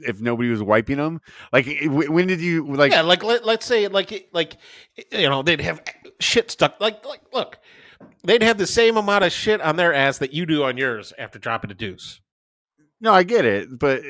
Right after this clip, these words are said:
Speaker 1: they have fur. They have,
Speaker 2: Yeah, they
Speaker 1: like,
Speaker 2: gotta deal
Speaker 1: you
Speaker 2: with
Speaker 1: know
Speaker 2: a, like, a furry back door. Yeah, that's, it's, it's
Speaker 1: <laughs> Yeah.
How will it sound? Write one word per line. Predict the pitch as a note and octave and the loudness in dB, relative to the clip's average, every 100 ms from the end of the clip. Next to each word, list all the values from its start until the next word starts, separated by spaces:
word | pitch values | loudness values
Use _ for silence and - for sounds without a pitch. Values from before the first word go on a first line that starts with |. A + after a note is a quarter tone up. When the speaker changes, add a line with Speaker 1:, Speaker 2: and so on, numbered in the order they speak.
| C3+ | -4
Speaker 1:
they | C#3 D#3 | 2 2
have | B2 | 0
fur. | - C#3 C#3+ G2+ D#2 - _ _ _ _ _ _ | 0 2 4 2 -4 -14 _ _ _ _ _ _
They | B2+ D3 | 2 6
have, | D#3 C#3 | 6 4
Speaker 2:
Yeah, | B2+ A#2 | 4 4
they | |
Speaker 1:
like, | C#3+ | 4
Speaker 2:
gotta | D#3 D#3 | 0 0
deal | - F3 | 2 4
Speaker 1:
you | |
Speaker 2:
with | E3+ | 4
Speaker 1:
know | G2+ G#2 | 2 -2
Speaker 2:
a, | F2+ C#3+ | -6 -2
like, | D#3 C#3+ | 0 0
a | |
furry | B2+ F#3+ F3 D#3+ | -2 2 2 4
back | D#3+ D#3+ | 2 2
door. | A#3 C3 F#2 | 2 0 -2
Yeah, | - C#3 F#2 - | -2 -2 -2 -14
that's, | D3 F3 | -14 -14
it's, | D#3+ | -16
it's | D#3+ D#3+ | -12 -8
Speaker 1:
<laughs> | - | -2
Yeah. | G3 | -2